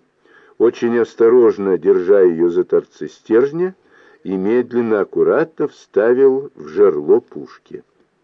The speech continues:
В наконечнике стрелы были выгравированы желобки, заполненные густой коричневой, резко пахнувшей пастой. «Это мой порох и моя стрела».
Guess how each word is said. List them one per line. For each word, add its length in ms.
В 180
наконечнике 1000
стрелы 600
были 380
выгравированы 1080
желобки, 920
заполненные 760
густой 520
коричневой, 760
резко 460
пахнувшей 840
пастой. 640
«Это 320
мой 320
порох 600
и 60
моя 380
стрела». 640